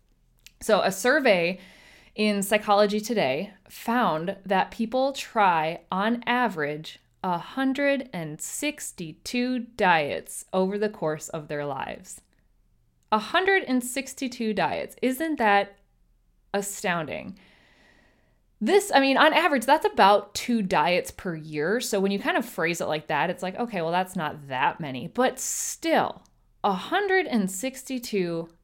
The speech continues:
diets or two diets per year, which, let me ask you,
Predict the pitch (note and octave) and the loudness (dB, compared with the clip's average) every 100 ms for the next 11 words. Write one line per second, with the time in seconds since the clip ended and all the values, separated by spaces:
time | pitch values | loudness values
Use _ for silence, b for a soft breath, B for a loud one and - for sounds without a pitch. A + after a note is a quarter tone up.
0 | - F3 D3 - - - F3 F3 - C#4 | -4 -2 -2 -6 -12 -14 -16 -14 -6 -2
1 | C4+ G3+ F#3+ F3+ F#3 - - F3 D3+ A#2+ | 2 4 4 -2 -6 -16 -10 -8 -8 -10
2 | - - _ _ _ _ _ _ _ _ | -12 -16 _ _ _ _ _ _ _ _
3 | _ _ _ _ _ _ _ - A3+ B3 | _ _ _ _ _ _ _ -8 0 2
4 | A#3 - - _ _ _ _ _ _ _ | 2 -4 -12 _ _ _ _ _ _ _
5 | _ _ _ - C4+ E4+ F4+ A#3+ A3 - | _ _ _ -2 0 2 2 0 0 -4
6 | F#3 C#3+ | -6 -8